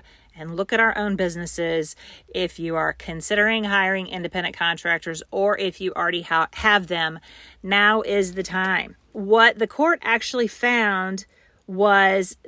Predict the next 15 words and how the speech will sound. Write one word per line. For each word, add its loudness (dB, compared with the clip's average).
the, -2
the -2
biggest 0
things, -4
I -2
guess, -4
that, -2
that -6
the -4
court 2
found 2
was -2
that -4
the -4
company -2